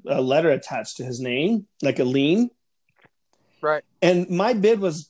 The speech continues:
Speaker 1: he wanted it done now. And I'm like, "Hey, I have to tarp your whole house."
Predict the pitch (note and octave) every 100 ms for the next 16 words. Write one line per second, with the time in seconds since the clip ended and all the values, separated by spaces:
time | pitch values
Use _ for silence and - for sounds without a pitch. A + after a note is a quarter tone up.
0 | _ E3 G#3+ C4 B3 A3+ F#3 D#3+ D3+ C#3+
1 | B2 C#3+ C3 G#2+ C#3 D3 C#3+ C3+ - C#3
2 | C3+ D3 F#3+ - A3 - - E3+ E3+ D3
3 | C3+ C#3+ C3+ C3 - - -